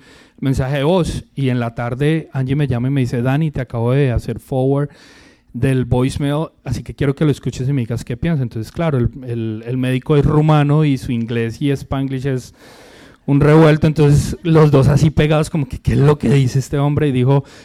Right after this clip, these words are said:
"No, ya los, el test de sangre para saber si es niño o niña ya llegó", porque el primero, pues, porque era ambiguo en sus genitales, no estaban cien por ciento seguros, eh, pero,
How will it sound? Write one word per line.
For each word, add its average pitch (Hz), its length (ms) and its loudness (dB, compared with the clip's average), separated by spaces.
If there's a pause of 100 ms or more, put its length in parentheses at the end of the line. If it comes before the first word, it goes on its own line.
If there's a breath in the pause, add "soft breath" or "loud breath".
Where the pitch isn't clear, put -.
(140 loud breath)
"No, 196 140 6
ya 147 200 2
los, 156 320 2
el 151 200 2
test 147 340 0
de 170 100 2
sangre 156 380 -2
para 135 460 -4 (340)
saber 127 340 -2
si 139 140 -4
es 131 140 -2
niño 147 300 2
o - 20 0
niña 139 320 0
ya 131 160 -4
llegó", 143 380 0
porque 139 240 -8
el 117 60 -10
primero, 117 360 -6
pues, 127 320 -4 (320 loud breath)
porque 131 300 -6
era 123 100 -4
ambiguo 139 320 0
en 143 60 0
sus 147 160 -2
genitales, 123 640 -4
no 123 240 -4
estaban 131 340 -4
cien 127 220 -6
por 127 160 -4
ciento 135 260 -6
seguros, 120 500 -6 (600 loud breath)
eh, 123 480 -2 (120)
pero, 185 360 2